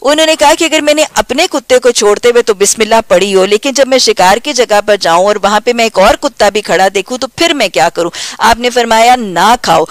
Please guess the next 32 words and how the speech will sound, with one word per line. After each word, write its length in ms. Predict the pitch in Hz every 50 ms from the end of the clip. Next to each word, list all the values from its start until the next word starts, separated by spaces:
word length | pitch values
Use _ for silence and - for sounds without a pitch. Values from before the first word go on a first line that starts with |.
| - - - -
क्योंकि 240 | 277 285 233 285 269
तुम्हें 320 | - - 277 269 294 294
नहीं 120 | 285 285
पता 300 | - 220 202 - 220 220
कि 140 | 226 - 226
इसको 220 | 202 - - 240 220
किस 200 | - 269 240 -
कुत्ते 320 | - 185 - - 151 156
ने 80 | 170 147
शिकार 420 | - - 170 - 147 - 151 160 -
किया।" 200 | - 160 - - - - - - - - -
तो 60 | 233
ये 420 | 208 190 269 285 294 294 302 294
आप 300 | - - - 202 196 -
सल्लल्लाहु 300 | - - 196 190 185 180
अलैहि 180 | 175 170 175 165
वसल्लम 320 | 175 - 190 185 185 185
ने 140 | 208 254 302
आदाब 480 | - - 185 170 165 - 156 143 143 - -
बता 260 | - - - - 82
दी। 240 | - - - - - - -
आज 520 | 190 190 202 214 226 233 240 254 269 269 -
तुम्हारे 440 | - 277 254 247 226 226 247 247
लिए 220 | 240 240 247 254 247
सारी 760 | - - - - 202 196 202 202 220 240 247 254 277 294 302
पाकीज़ा 520 | - 226 208 202 - 175 180 180 190 180
चीजें 380 | 180 - 160 165 160 - 185 196 -
हलाल 360 | 185 175 180 185 185 196 233
कर 180 | 226 - 226 220
दी 180 | 208 233 240 220
गई 200 | 233 240 240 247
हैं। 120 | 269 254